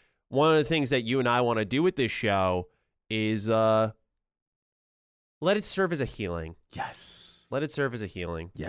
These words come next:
Speaker 1: know, we,
Speaker 2: Yes.
Speaker 1: we wanna function as a very competitive show, and I
Speaker 2: Mm-hmm.
Speaker 1: know we are.
Speaker 2: Mm-hmm.
Speaker 1: But we also want to, not that, by the way, I'm saying this about Sacred Symbols, so I
Speaker 2: Yeah.
Speaker 1: wanna make that very clear.
Speaker 2: Absolutely.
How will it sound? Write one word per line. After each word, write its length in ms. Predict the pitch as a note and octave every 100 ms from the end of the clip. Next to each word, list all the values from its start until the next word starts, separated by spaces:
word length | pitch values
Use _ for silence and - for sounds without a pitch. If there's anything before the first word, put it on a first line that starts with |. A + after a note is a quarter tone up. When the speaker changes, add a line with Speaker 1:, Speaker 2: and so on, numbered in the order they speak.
| D#2+
Speaker 1:
know, 160 | B2 A#2
we, 180 | A#2 C#3
Speaker 2:
Yes. 80 | C3+
Speaker 1:
we 100 | C3
wanna 220 | C#3 C3+
function 400 | - C#3 B2+ C3
as 140 | A#2
a 60 | A2
very 380 | F#2 A#2 A#2+ A#2+
competitive 540 | C3+ A2 A2 G#2 G2+
show, 360 | - C3+ B2 B2
and 100 | G#2
I 60 | G2
Speaker 2:
Mm-hmm. 100 | A2
Speaker 1:
know 160 | A2+
we 180 | A2+ G2+
are. 360 | F#2 F2+ D#2 - _ -
Speaker 2:
Mm-hmm. 200 | G2+ D#3 - _ _ _
Speaker 1:
But 300 | B2+ A#2 - _ _
we 180 | B2+ C#3
also 720 | D#3 E3 F#3+ D#3 C3 B2 - -
want 360 | A2 A#2+ B2
to, 600 | - B2 A#2+ A#2 A#2 A#2 A#2+
not 240 | C#3 D#3
that, 200 | E3 B2
by 140 | A#2
the 80 | A2
way, 220 | G2+ G2+
I'm 120 | F#2+ G2
saying 280 | A#2+ G2+
this 100 | F#2+
about 220 | F#2 F#2 -
Sacred 260 | F2+ E2+
Symbols, 340 | - C2 C#2 C3+
so 100 | G#2
I 20 |
Speaker 2:
Yeah. 60 | F2+
Speaker 1:
wanna 160 | G2
make 140 | F#2+ F2+
that 140 | G2
very 220 | G#2 G2
clear. 320 | F#2 G#2+ F#2 F2
Speaker 2:
Absolutely. 420 | - G2+ E2